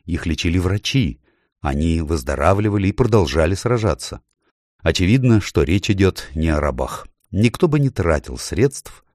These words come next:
на их лечение. Конечно, это предположения, но они основаны на логическом анализе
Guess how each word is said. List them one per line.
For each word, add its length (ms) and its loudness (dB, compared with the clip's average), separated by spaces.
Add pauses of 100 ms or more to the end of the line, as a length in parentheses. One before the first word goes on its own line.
(120)
на 140 -4
их 220 -4
лечение. 540 -8 (600)
Конечно, 560 4
это 300 2
предположения, 1120 2 (300)
но 220 4
они 280 6
основаны 640 4
на 160 2
логическом 760 -2
анализе 680 0